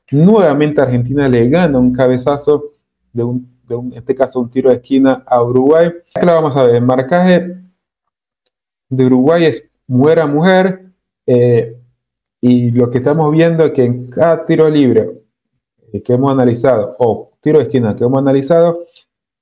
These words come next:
eh, ha perdido por la movilidad de la jugadora argentina. Por acá destacar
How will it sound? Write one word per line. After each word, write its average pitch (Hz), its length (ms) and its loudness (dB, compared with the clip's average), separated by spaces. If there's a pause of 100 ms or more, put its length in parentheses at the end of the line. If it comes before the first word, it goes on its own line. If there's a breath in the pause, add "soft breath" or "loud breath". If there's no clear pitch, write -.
(160)
eh, - 220 -2
ha 156 180 0
perdido 170 800 0 (120)
por 170 160 0
la 170 120 0
movilidad 127 500 2
de 135 80 0
la 127 100 0
jugadora 117 360 0
argentina. 107 500 -4 (320)
Por 123 120 0
acá 127 180 0
destacar 160 800 -2